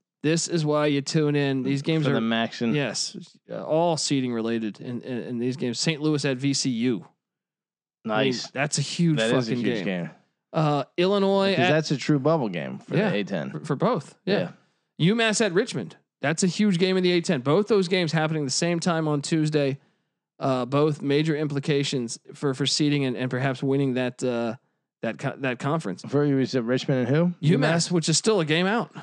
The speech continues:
Speaker 2: Well, seeding for those teams, and then you said for, uh,
Speaker 1: Well, Richmond's still tiny bit alive to get an at-large.
Speaker 2: at-large.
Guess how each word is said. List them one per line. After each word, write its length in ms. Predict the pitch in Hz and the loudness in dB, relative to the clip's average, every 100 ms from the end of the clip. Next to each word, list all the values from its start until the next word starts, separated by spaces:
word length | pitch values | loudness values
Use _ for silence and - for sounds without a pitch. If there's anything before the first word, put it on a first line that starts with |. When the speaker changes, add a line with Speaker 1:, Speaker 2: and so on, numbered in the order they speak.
| - | -6
Speaker 2:
Well, 100 | 123 | -4
seeding 420 | - 208 208 202 | 2 2 4 2
for 100 | 180 | 2
those 280 | 180 185 185 | 2 4 2
teams, 420 | - 208 208 180 185 - - | 2 2 4 2 -2 -6 -4
and 240 | 135 131 | -2 0
then 300 | 127 127 117 | 0 0 0
you 100 | 135 | 0
said 300 | 131 135 107 | 2 0 0
for, 280 | 123 117 95 | 0 0 0
uh, 180 | 104 104 | 0 2
Speaker 1:
Well, 80 | 165 | 2
Richmond's 400 | 240 302 269 175 | 2 0 0 2
still 380 | - 262 247 165 - | 2 2 0 0 -6
tiny 380 | - 196 220 | -4 0 0
bit 160 | 170 147 | 0 -2
alive 340 | 123 120 110 | -2 -2 -4
to 80 | 113 | -6
get 100 | 120 | -4
an 80 | 113 | -4
at-large. 380 | 101 80 69 62 | -6 -8 -10 -6
Speaker 2:
at-large. 480 | 117 90 95 101 | -6 -4 -4 -6